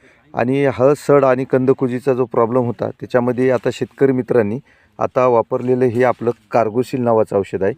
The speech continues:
शेतकरी मित्रांनो, याची परिणामकारकता आणि याची फुटवे आणि जे फणी आहे, आता हे पाहू शकता तुम्ही, हा भाग याचा सुरुवातीला सडलेला होता आणि नंतर आता हे सोडल्याच्या नंतर शेतकरी मित्रांना आलेले रिझल्ट आणि हे उत्पा-, उत्पादनाची जी हमी जे आहे, हे आता आपण त्यांच्याकडून जाणून घेऊ.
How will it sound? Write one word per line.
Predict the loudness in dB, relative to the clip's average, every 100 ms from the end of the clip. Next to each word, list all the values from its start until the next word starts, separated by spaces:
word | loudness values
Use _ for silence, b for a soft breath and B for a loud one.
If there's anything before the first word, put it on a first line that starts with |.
| b b b b -8
शेतकरी | -6 0 2
मित्रांनो, | 2 2 2 2
याची | 0 0
परिणामकारकता | 0 0 0 0 2 0 0 0
आणि | 2 2
याची | 0 0
फुटवे | -6 0 2
आणि | 2 0
जे | -2
फणी | -2 0 2
आहे, | 4
आता | 4 0
हे | -2
पाहू | -2 -2
शकता | -4 -2 -2
तुम्ही, | -2 -6 -8 b b b -6 -2
हा | 2
भाग | 2 0
याचा | -2 -4
सुरुवातीला | -2 2 2 2 -2
सडलेला | 0 0 4 4
होता | 4 2 -6 b b b -4
आणि | -2 0
नंतर | 0 2 2
आता | 4 4 2
हे | 2
सोडल्याच्या | 2 2 4 4 2
नंतर | 2 0 0 0
शेतकरी | -2 -4 0 0
मित्रांना | 0 0 2 0
आलेले | 0 0 2 2
रिझल्ट | 2 0 2
आणि | 0 -2 -2
हे | -2
उत्पा-, | -4 -2 0 2 2 0 -8 -18
उत्पादनाची | -6 -2 0 -2 -4 -6
जी |
हमी | -6 -4 -4
जे | 0 0
आहे, | 0 b b b _ -2
हे |
आता | 0 0
आपण | 0 -2
त्यांच्याकडून | -4 -2 -2 0
जाणून | 2 2
घेऊ. | 0